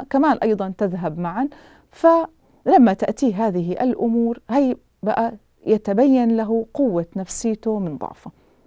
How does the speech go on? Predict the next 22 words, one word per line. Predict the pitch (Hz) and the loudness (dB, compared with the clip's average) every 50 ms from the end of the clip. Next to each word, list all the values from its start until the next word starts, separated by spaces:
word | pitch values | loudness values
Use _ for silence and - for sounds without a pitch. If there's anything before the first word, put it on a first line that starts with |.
| _ _ | _ _
في | - 359 | 2 2
قوة | 381 - - 359 320 294 254 - | 4 4 4 4 6 4 4 2
الشخصية. | 202 - - 214 - - - - 165 135 135 160 - _ _ _ _ _ _ _ _ _ _ _ _ _ _ _ - | -2 -6 -6 -6 -6 -6 -6 -6 -6 -8 -10 -10 -12 _ _ _ _ _ _ _ _ _ _ _ _ _ _ _ 2
ما | 262 294 247 | 2 4 4
هي | 247 233 208 | 4 2 0
قوة | - - 196 180 180 180 | 0 -2 -4 -4 -4 -4
الشخصية؟ | - - - - - - - - 175 165 160 165 - _ - - _ _ _ _ _ - | -6 -8 -10 -10 -10 -10 -8 -6 -6 -6 -6 -6 -10 _ -20 -20 _ _ _ _ _ 0
قوة | 381 370 269 208 - - | 2 2 2 2 -2 -4
الشخصية | 185 - - 202 - - - - 247 240 233 226 214 | -8 -10 -10 -10 -8 -8 -6 -2 -2 -2 -2 -2 -4
هو | 196 190 180 180 | -4 -4 -4 -4
ذلك | 185 214 254 254 202 185 - - | -2 -2 -2 -2 -4 -6 -6 -8
الإنسان | 170 165 - - 175 170 - - - 220 220 226 220 214 - - - - - _ _ - - | -8 -8 -8 -8 -8 -6 -6 -4 -4 -4 -4 -4 -6 -8 -12 -16 -20 -20 -20 _ _ 2 4
الذي | 359 349 302 285 269 254 214 254 247 233 208 | 6 6 6 6 4 4 4 2 0 0 0
لا | 190 196 220 240 262 | 0 0 0 2 2
يمشي | 247 240 240 233 220 214 - - - 226 214 214 208 196 | 2 2 2 0 -2 -2 -4 -6 -6 -6 -4 -4 -4 -2
مع | 202 208 208 196 _ _ _ _ _ - | -2 -4 -4 -6 _ _ _ _ _ -14
عادات | 147 170 175 175 170 165 160 180 185 185 180 175 - | -10 -6 -4 -4 -4 -2 -2 -2 -2 -2 -4 -6 -8
وتقاليد | 156 156 - 160 - - 170 160 156 165 160 - - | -8 -8 -8 -10 -12 -12 -10 -8 -8 -8 -8 -8 -8
المجتمع، | 139 131 - 170 - - - - 147 143 - - _ _ _ _ _ _ _ _ _ - | -10 -8 -8 -10 -12 -14 -14 -12 -12 -12 -14 -16 _ _ _ _ _ _ _ _ _ 2
هي | - 339 320 269 | 4 6 6 6
ذلك | 220 269 277 285 262 247 - - | 6 6 6 4 4 0 0 -2
الإنسان | 208 196 - - 190 185 - - - 190 196 208 202 208 | -2 -2 -2 -4 -4 -4 -4 -4 -4 -4 -4 -4 -6 -6